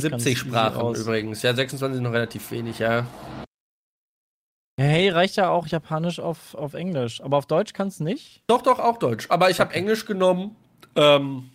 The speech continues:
Speaker 1: Was besser
Speaker 2: weil's
Speaker 1: ist
Speaker 2: vielleicht von der
Speaker 1: wahrscheinlich, ne?
Speaker 2: Grammatik einfacher ist oder so.
Speaker 1: Ja,
Speaker 2: Weil
Speaker 1: ja.
Speaker 2: Deutsch ist, glaub ich, noch mal vielleicht schwerer. Das wusste ich jetzt nicht, hab aber einfach Englisch genommen, weil die haben's natürlich auch immer in Englisch übersetzt und,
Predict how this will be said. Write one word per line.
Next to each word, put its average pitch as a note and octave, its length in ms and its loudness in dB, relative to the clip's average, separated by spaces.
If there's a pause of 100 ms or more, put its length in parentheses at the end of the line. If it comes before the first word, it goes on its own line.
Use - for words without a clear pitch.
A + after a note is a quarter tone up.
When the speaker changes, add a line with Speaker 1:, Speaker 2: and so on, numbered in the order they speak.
(160)
Speaker 1:
Was A#2 120 -14
besser - 320 -4
Speaker 2:
weil's E3+ 180 6
Speaker 1:
ist - 40 -6
Speaker 2:
vielleicht G3 260 4
von F#3+ 100 -2
der F3+ 100 2
Speaker 1:
wahrscheinlich, B2 120 -6
ne? - 40 -12
Speaker 2:
Grammatik D#3 400 2
einfacher B2+ 400 0
ist A#2+ 160 -6
oder A#2+ 140 0
so. A#2+ 160 2
Speaker 1:
Ja, A#2+ 60 0
Speaker 2:
Weil C3+ 120 6
Speaker 1:
ja. C3+ 60 4
Speaker 2:
Deutsch E3 220 6
ist, E3+ 120 -4
glaub E3+ 180 4
ich, E3 100 0
noch E3+ 200 0
mal D3 340 2 (260)
vielleicht C#3+ 340 2
schwerer. D3 480 2 (200)
Das D#3+ 180 2
wusste G#3 240 2
ich F3 80 -6
jetzt F3 220 0
nicht, E3+ 180 2
hab D#3 100 4
aber D3+ 140 4
einfach D3 220 2
Englisch E3 320 0
genommen, D3+ 220 2
weil C#3 120 2
die C3+ 200 0
haben's C3+ 180 -4
natürlich B2+ 300 -6
auch B2 140 0
immer C3 140 0
in B2 80 -2
Englisch B2 240 -2
übersetzt B2 480 0
und, A2+ 320 -4